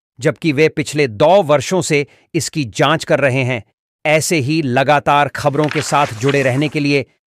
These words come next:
बी टू बी न्यूज़ चैनल को सब्सक्राइब करें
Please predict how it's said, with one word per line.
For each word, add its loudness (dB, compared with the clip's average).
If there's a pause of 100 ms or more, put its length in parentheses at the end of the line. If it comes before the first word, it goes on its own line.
बी -2
टू -2
बी -2
न्यूज़ 2
चैनल 0
को -4
सब्सक्राइब 0
करें 0